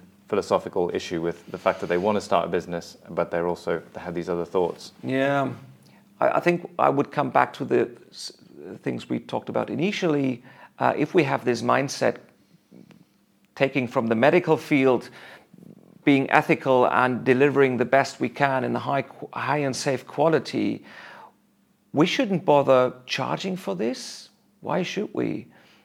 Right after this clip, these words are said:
Speaker 2: And I said, I never, I never, I, ask Julie. I, I think I'm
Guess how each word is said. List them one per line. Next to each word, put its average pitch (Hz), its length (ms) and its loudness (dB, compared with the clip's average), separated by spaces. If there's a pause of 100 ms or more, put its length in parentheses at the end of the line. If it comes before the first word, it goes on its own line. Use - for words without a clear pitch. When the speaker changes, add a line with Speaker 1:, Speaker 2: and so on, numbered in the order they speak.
(160)
Speaker 2:
And 147 160 2
I 151 80 4
said, 185 220 2
I - 80 6
never, 180 640 4
I - 40 0
never, 175 380 2 (100)
I, - 100 -12 (920)
ask - 260 2
Julie. 165 400 4
I, - 220 6
I - 20 0
think 190 240 -2
I'm 156 300 0